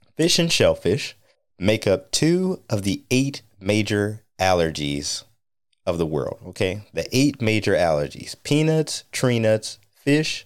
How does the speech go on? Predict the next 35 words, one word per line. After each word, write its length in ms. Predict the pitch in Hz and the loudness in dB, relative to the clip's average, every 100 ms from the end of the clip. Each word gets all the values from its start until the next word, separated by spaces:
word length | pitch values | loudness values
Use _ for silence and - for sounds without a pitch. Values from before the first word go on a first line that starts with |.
| _ | _
shellfish, 840 | - 117 104 95 92 92 95 - _ | -2 2 2 2 -2 -2 -4 -10 _
eggs, 420 | 110 117 127 127 - _ | 0 0 0 -6 -10 _
milk, 460 | 95 98 98 98 _ _ - | 0 2 2 -2 _ _ -20
wheat, 360 | 82 95 92 - _ | -2 0 0 -4 _
soy. 320 | - - 80 73 | -6 0 2 2
I've 120 | - | 2
said 180 | 165 151 | 2 2
this 140 | 135 | -2
before 260 | - 120 110 | -2 0 2
on 80 | |
the 60 | 98 | 0
show, 380 | - 110 107 - | 0 0 0 -2
show, 360 | - - 110 104 | -4 0 2 2
but 200 | 95 85 | 0 2
I 120 | 82 | 0
just 120 | 82 | 0
wanted 140 | 92 80 | -2 0
to 60 | |
reiterate 520 | 80 80 78 78 78 73 | 0 0 0 0 0 -2
it. 120 | 67 | -2
There 100 | 80 | -2
are 80 | 71 | 0
eight 220 | 113 - | -2 -2
major 280 | 90 87 82 | -2 0 0
allergies. 520 | 78 71 73 76 71 | 0 -2 -4 -6 -6
Four 260 | - 123 | 0 2
of 80 | 127 | 2
them 100 | 120 | 0
are 60 | 113 | -2
plant-based, 680 | - 98 90 87 87 80 - | 0 0 0 0 -2 -2 -2
four 180 | 92 87 | 2 2
of 80 | |
them 100 | 92 | 0
are 60 | 85 | 0
animal-based, 760 | 78 78 78 78 80 78 - | 0 0 0 0 -2 -2 -4